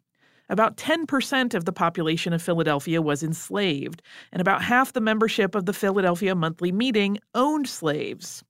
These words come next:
Among the wealthiest and most powerful friends in the congregation, that number was even higher.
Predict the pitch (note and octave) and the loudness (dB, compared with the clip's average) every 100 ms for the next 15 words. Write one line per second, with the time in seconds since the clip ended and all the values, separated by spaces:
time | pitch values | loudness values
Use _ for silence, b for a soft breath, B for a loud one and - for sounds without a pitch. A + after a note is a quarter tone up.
0 | B B B B B - A3+ B3 A3+ A3 | B B B B B -2 2 4 4 4
1 | A#3+ A#3+ A3+ A3 G#3+ G#3 G3 - - G#3+ | 2 2 2 2 0 2 0 0 0 2
2 | A3+ A3 G3+ - G3 G3+ G#3 F#3+ F#3 F#3+ | 2 2 -2 0 0 0 0 -2 0 0
3 | E3+ E3 G#3+ C4+ - G#3+ G#3 G#3+ G#3 F#3 | 0 0 0 0 0 0 2 -2 -4 -4
4 | F3 E3+ E3 E3 E3 D#3 - D#3 D3 B2+ | -2 0 0 0 0 -2 -2 -2 -2 -4
5 | G#2 D3+ | -8 -10